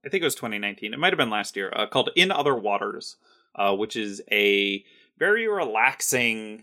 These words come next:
um, I don't, I don't know how to describe it. It's an exploration game, um, where you're on an alien planet and there's a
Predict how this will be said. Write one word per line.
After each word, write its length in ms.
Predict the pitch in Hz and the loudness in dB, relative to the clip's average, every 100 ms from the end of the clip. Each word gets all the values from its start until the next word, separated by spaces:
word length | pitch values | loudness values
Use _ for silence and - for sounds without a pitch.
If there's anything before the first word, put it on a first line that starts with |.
| - - | -12 -4
um, 680 | 101 101 98 95 98 95 _ _ - | 0 0 -2 -6 -14 -20 _ _ -10
I 40 | |
don't, 240 | 180 285 - - | -8 -8 -8 -4
I 80 | 247 | -2
don't 100 | 349 | 0
know 120 | 262 | 2
how 120 | 240 | 2
to 140 | 214 151 | 0 -2
describe 460 | 143 - 113 101 | -6 -2 -2 -2
it. 60 | - | -2
It's 260 | 196 - - | -2 -4 0
an 120 | 185 | 2
exploration 720 | 185 - - 135 120 117 156 | 2 -2 0 4 4 2 -2
game, 440 | 139 151 151 151 151 _ _ _ | 0 0 0 -6 -14 _ _ _
um, 580 | 113 107 101 101 98 98 _ _ _ _ 127 | 0 2 2 0 -8 -18 _ _ _ _ -10
where 560 | 120 107 104 104 104 104 _ _ | -2 2 2 2 0 -4 _ _
you're 200 | 113 107 | -6 -4
on 120 | 107 104 | -4 -6
an 180 | 101 156 | -2 2
alien 340 | 196 190 175 | 4 2 -2
planet 420 | - 151 156 156 - _ | 0 2 4 2 -2 _
and 80 | 110 | -8
there's 300 | 107 107 104 113 | -6 -6 -6 -2
a 520 | 104 104 101 98 | 2 2 -2 -6